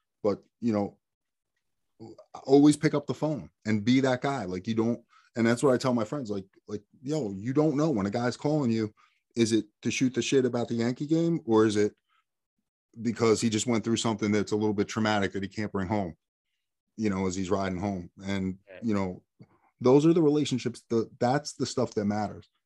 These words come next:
Speaker 1: I give a shit less about, you know, retiring as a captain, you know, other than the fact of, you know, putting it in a pension for my two ex-wives and daughter's college, but, you know.
Speaker 2: <laughs>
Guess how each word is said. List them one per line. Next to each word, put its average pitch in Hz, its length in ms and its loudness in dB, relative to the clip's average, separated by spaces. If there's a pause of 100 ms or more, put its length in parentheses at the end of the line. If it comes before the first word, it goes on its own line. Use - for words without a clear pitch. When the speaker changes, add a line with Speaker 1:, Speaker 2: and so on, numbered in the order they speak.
(100)
Speaker 1:
I 175 60 -6
give 185 140 2
a 120 40 -2
shit - 180 -2
less 131 240 0
about, 98 340 -4 (320)
you 117 120 -4
know, 101 100 0
retiring 104 520 0
as 95 120 -2
a 98 60 -2
captain, 95 420 -10 (720)
you 95 80 0
know, 104 120 2
other 120 160 10
than 117 100 8
the 107 60 4
fact 107 280 2
of, 98 220 0 (300)
you 117 100 4
know, 98 80 2
putting 110 280 2
it 95 60 2
in 95 100 2
a 87 40 -6
pension 101 360 -2
for 98 140 -4
my 98 200 -2 (420)
two 113 200 4
ex-wives 101 560 2
and 95 180 -6 (160)
daughter's 107 280 -4
college, 107 460 -8
but, - 160 -8 (580)
you 127 120 8
know. 196 160 4 (180)
Speaker 2:
<laughs> 139 360 0